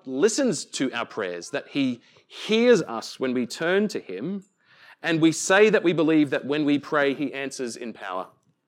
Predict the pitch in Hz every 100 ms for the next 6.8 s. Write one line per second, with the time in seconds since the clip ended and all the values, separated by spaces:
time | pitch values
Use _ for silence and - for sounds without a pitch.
0 | _ _ _ _ _ _ _ _ _ _
1 | _ - 131 160 202 202 180 175 175 185
2 | 175 - - - - _ _ _ _ _
3 | _ - 120 190 185 175 123 - 160 147
4 | - - - 120 127 170 156 139 120 131
5 | 139 135 139 139 131 127 - _ _ -
6 | 113 131 - 156 175 - -